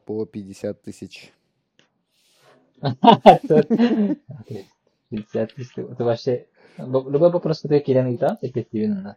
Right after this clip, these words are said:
Speaker 2: тохтанына, качтыгар инде мобара. Просто көрәче хөбүлүр боллааны тон хайырбы. Гит тахана
Speaker 1: Мгм.
Speaker 2: нахачы
Speaker 1: Мгм.
Speaker 2: стример.
Speaker 1: Дейді.
Speaker 2: Онук.
Speaker 1: А
Speaker 2: Мгм.
Speaker 1: так, да, ин-, интересная, конечно, тема стримов.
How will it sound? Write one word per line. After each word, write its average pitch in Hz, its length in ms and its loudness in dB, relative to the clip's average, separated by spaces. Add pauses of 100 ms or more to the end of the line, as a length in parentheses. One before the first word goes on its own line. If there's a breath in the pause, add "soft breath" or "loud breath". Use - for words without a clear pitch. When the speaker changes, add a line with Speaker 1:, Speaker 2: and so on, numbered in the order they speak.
(160)
Speaker 2:
тохтанына, 104 720 -6
качтыгар 110 440 -2
инде 104 260 0
мобара. 104 400 -2 (1040 soft breath)
Просто 123 380 -4 (340)
көрәче 120 360 -2
хөбүлүр 120 320 -2
боллааны 110 340 -4
тон 113 220 -12
хайырбы. 110 340 -10 (400 loud breath)
Гит 123 200 -8
тахана 147 320 -4
Speaker 1:
Мгм. 120 160 -18 (140)
Speaker 2:
нахачы 113 360 -6
Speaker 1:
Мгм. - 160 -12
Speaker 2:
стример. - 440 -12 (840)
Speaker 1:
Дейді. 117 380 -10
Speaker 2:
Онук. - 340 -20 (1700 soft breath)
Speaker 1:
А 98 60 -4
Speaker 2:
Мгм. - 20 -8
Speaker 1:
так, 143 240 -2
да, 117 220 0
ин-, 110 180 -14 (340)
интересная, 120 480 -8
конечно, 107 840 -12 (340)
тема 113 280 -8
стримов. 135 540 -10